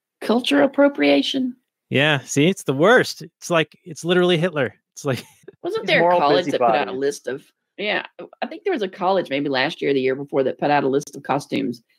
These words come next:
Speaker 1: that people could not wear. And it was, like, anything that had racial over, like,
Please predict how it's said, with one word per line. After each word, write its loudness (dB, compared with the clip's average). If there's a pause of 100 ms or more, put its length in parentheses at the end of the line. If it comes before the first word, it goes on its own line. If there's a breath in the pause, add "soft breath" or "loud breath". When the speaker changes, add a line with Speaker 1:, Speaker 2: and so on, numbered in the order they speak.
(160)
Speaker 1:
that 2
people 4
could 2
not 4
wear. 0 (360)
And 0
it 4
was, 2
like, 4
anything 4
that 2
had 0 (140)
racial 0 (380)
over, 4
like, -2